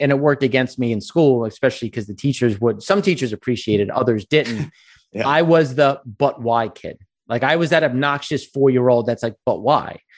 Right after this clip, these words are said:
Speaker 1: And the teacher would be like, "Just memorize it." It's like, "But why? Like, why am I learning this? Like, what is the connection into everything?" And I probably didn't go well when I had to learn Spanish because I'm just terrible at languages. And it's just not how my brain works.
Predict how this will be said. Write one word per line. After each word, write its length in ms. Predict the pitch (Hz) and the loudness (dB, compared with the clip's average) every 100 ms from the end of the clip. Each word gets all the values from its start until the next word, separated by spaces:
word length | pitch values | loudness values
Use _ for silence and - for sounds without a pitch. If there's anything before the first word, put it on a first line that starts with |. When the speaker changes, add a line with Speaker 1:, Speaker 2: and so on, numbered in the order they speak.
| _ _ | _ _
Speaker 1:
And 280 | - 165 156 | -2 0 0
the 60 | 139 | 0
teacher 260 | 185 175 | -2 -2
would 80 | 147 | 0
be 20 | |
like, 120 | 139 135 | 0 2
"Just 200 | 185 156 | 0 2
memorize 480 | 175 175 123 113 | 0 2 0 -2
it." 80 | 113 | -8
It's 140 | 117 131 | -8 -6
like, 120 | 127 _ _ _ | -8 _ _ _
"But 220 | - - | 0 0
why? 480 | 127 165 165 110 87 | 0 4 4 2 -4
Like, 160 | 120 117 | -4 -6
why 320 | 120 131 156 | 0 2 4
am 200 | 180 170 | 2 2
I 120 | 160 | 2
learning 360 | 131 139 135 117 | 2 2 0 -2
this? 220 | 92 - | -8 -10
Like, 100 | 107 113 | -12 -2
what 200 | 127 151 | 2 4
is 160 | 175 | 2
the 120 | 165 160 | 0 -4
connection 720 | - 131 135 131 - 131 113 | -6 -4 -2 -2 -4 -4 -4
into 300 | 139 120 - - | -2 -2 -4 -2
everything?" 560 | 135 113 110 92 62 - - - _ - | 0 0 -4 -6 -10 -14 -20 -20 _ -6
And 160 | 147 | 0
I 60 | 151 | 0
probably 540 | 143 151 135 131 131 123 - | 0 0 0 2 0 -2 -6
didn't 400 | 135 123 113 - | 0 0 -2 -8
go 200 | - 123 | 2 2
well 260 | 117 113 110 | 4 2 0
when 100 | 110 | -2
I 140 | 110 95 | -6 -4
had 160 | 113 104 | -2 -2
to 60 | |
learn 180 | 104 101 | -2 -4
Spanish 480 | - 117 110 101 - | -2 -2 0 -4 -8
because 260 | 107 101 | -8 -4
I'm 80 | 104 | -4
just 180 | 98 - | -6 -8
terrible 320 | 113 113 104 | -2 0 0
at 100 | 98 | -2
languages. 500 | 117 139 120 107 104 | 0 0 0 -2 -4
And 100 | 117 | -4
it's 80 | 123 | 0
just 220 | 165 160 | 0 2
not 180 | 202 185 | 2 2
how 80 | 180 | 2
my 160 | 175 | 0
brain 340 | 175 170 151 147 | 0 2 0 2
works. 380 | 233 190 147 | 2 2 0